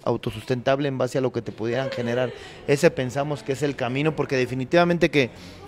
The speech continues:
no hay manera, o sea, yo creo que, eh, me imagino que este, este lugar lo pagas tú o es tuyo, ¿no? O sea, a eso nos referimos, ¿no? Es autofinanciar esas cosas. Vas al Bicentenario, está vacío y hay salones. Hemos hablado muchas veces, Isma, o sea,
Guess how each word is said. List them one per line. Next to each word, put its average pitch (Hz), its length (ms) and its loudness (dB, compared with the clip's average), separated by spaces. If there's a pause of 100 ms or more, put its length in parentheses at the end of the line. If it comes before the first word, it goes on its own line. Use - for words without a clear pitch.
(120)
no 131 80 0
hay 151 80 2
manera, 160 340 6
o 151 60 2
sea, 127 280 -2 (400)
yo 147 180 6
creo 160 180 4
que, 131 300 6 (220)
eh, 101 120 -6 (220)
me 139 80 6
imagino 139 460 4
que 156 80 4
este, 127 380 4
este 131 200 0
lugar 123 240 4
lo 117 160 0
pagas 107 280 -2
tú 180 180 4
o 131 100 8
es 120 80 2
tuyo, 160 240 4
¿no? 135 140 -4
O 123 60 -10
sea, 113 220 -8 (300)
a 123 180 8
eso 151 160 2
nos 147 140 4
referimos, 151 480 6
¿no? 165 220 2 (260)
Es 135 160 2
autofinanciar 139 640 4
esas 156 140 -2
cosas. 180 240 2 (340)
Vas 147 220 6
al 165 100 6
Bicentenario, 135 580 2
está 160 200 4
vacío 156 560 0 (200)
y 120 100 4
hay 147 200 8
salones. 170 640 4 (240)
Hemos 160 160 2
hablado 160 220 6
muchas 175 200 2
veces, 190 240 0
Isma, 175 220 -2
o 120 60 -2
sea, 120 240 -4